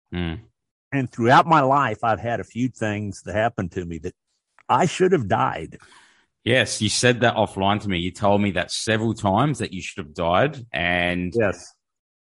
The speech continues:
Speaker 1: would it be fair
Speaker 2: Yes.
Speaker 1: to say you felt you were saved for a reason? And if so, do you think you're a man of faith? Do you believe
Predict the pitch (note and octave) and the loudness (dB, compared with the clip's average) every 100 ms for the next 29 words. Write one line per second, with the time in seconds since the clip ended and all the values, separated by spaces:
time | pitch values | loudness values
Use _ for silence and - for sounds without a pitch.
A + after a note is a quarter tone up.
0 | _ _ _ _ _ _ A2+ C3 C#3+ - | _ _ _ _ _ _ 0 2 2 4
1 | C#3+ C3 - C3 B2 A#2 - A#2+ B2 A2+ | 4 6 4 4 4 0 0 2 2 2
2 | A2+ G2+ - G#2 G#2 G2 - - G2 F#2+ | -2 -2 -2 -2 -2 -4 -12 -6 -4 -2
3 | F#2+ G2+ G#2 C3+ D3+ F#2 G2+ G#2 - G#2+ | -2 -4 -4 -6 -6 -4 -2 -2 -2 0
4 | G#2 F#2 G2 F#2+ A#2 G2 G2 F#2+ G2 F2 | 0 0 -4 -8 -6 -2 -2 0 0 -2
5 | - F2 D#2+ D#2 _ _ - F#2 E2+ F2 | -4 -4 -4 -8 _ _ -8 -6 -4 -2
6 | F2+ F#2 E2+ D#2 | 0 0 0 -6